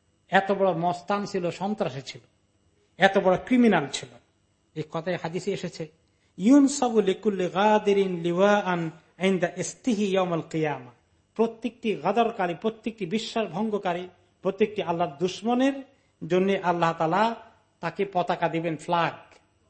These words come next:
বড় ক-, অক্ষরে লেখা থাকবে তার ক্রাইমের কথা, কি ক্রাইম সে দুনিয়ার মধ্যে করেছে, বড় বড় গুলো।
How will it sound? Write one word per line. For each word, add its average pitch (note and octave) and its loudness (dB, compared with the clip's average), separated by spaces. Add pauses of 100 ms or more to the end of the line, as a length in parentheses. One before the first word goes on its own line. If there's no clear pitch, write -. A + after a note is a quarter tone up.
(540)
বড় F3+ 10
ক-, F3+ 2
অক্ষরে F#3 -2
লেখা F3 0
থাকবে A3 -4 (340)
তার E3 -2
ক্রাইমের G3 -2
কথা, E3+ -6
কি B3+ -6
ক্রাইম G#3 -2
সে F3 -8
দুনিয়ার E3 -2
মধ্যে D3 -4
করেছে, D3+ -8
বড় C#3+ -6
বড় C#3 -6
গুলো। B2 -14